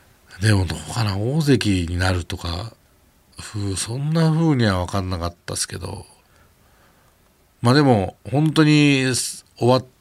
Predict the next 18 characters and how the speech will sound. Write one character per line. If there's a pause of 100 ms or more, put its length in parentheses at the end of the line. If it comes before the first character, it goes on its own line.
(340)
て、 (760)
お
互
い
に
こ
う、
相
撲、 (520)
現
役
が
終
わ
っ
て
か
ら、